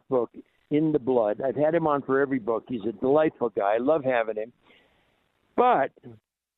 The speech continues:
when you say, "Well, I haven't heard of Jack Carr, and I haven't heard of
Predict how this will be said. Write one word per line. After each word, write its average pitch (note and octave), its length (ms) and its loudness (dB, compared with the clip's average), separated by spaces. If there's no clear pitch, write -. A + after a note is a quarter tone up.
when D3 160 -4
you D3 180 -4
say, F3+ 120 2
"Well, D3+ 180 2
I F3 180 2
haven't F3 280 -2
heard F#3 220 -2
of C#3+ 100 -8
Jack A#2+ 300 -4
Carr, A2+ 360 -2
and A2+ 200 -4
I G#2+ 120 -2
haven't E3+ 360 -2
heard C#3+ 280 0
of B2 200 -2